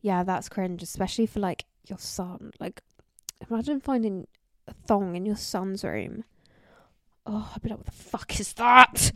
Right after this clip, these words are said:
<laughs> Okay. Next one. Okay. Me and my boyfriend have been together for almost two years now.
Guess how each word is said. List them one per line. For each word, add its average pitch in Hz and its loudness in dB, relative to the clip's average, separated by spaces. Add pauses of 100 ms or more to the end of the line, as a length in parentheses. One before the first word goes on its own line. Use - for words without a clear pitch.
(140)
<laughs> - 8 (1160)
Okay. - -10 (920)
Next 214 0
one. 202 0 (680)
Okay. 208 0 (800)
Me 233 2
and 240 2
my 294 6
boyfriend 214 4
have 196 0
been 196 0
together 185 0
for - -4
almost 180 0
two 240 2
years 190 2
now. 123 -2